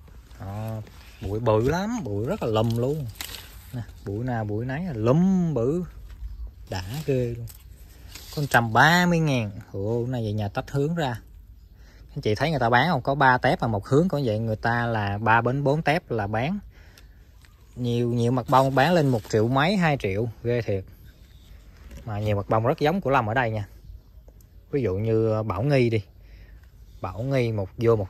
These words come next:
chậu gì bán khoảng ba trăm rưỡi, ba trăm tám.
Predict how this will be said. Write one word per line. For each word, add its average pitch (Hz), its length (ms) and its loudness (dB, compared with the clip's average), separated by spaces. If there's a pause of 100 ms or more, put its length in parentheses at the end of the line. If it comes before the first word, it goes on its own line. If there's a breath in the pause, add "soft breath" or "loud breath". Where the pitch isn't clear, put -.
chậu 104 220 -4
gì 101 120 -2
bán 101 300 -2
khoảng 104 240 -8
ba 113 160 0
trăm 110 180 -2
rưỡi, 98 300 -4 (140)
ba 104 120 -6
trăm 107 180 -8
tám. 143 300 -4